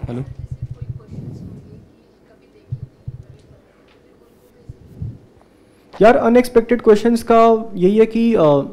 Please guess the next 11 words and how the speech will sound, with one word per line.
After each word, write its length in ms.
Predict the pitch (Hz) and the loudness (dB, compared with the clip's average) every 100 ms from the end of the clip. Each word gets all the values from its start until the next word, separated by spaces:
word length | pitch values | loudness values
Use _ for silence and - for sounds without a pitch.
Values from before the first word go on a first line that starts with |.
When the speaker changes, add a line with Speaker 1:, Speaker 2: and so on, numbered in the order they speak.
| - - - - _ _ _ _ - | -16 -20 -20 -20 _ _ _ _ -6
Speaker 2:
उनको 180 | 190 247 | 0 4
break 320 | 180 214 202 | 6 6 6
करो, 260 | 151 123 - | 0 0 -8
unexpected 480 | 165 156 - 151 - | -4 -4 -4 -8 -6
questions 300 | 131 - 127 | -10 -10 -14
को। 140 | 135 - - - - - - - _ _ _ _ _ _ _ _ _ | -16 -20 -20 -18 -18 -20 -20 -20 _ _ _ _ _ _ _ _ _
उनमें 220 | 190 233 | 4 6
कुछ 140 | 262 269 | 6 2
की 200 | 220 214 | 0 4
terms 280 | 220 214 | 4 4
होंगे, 240 | 160 131 | 0 -2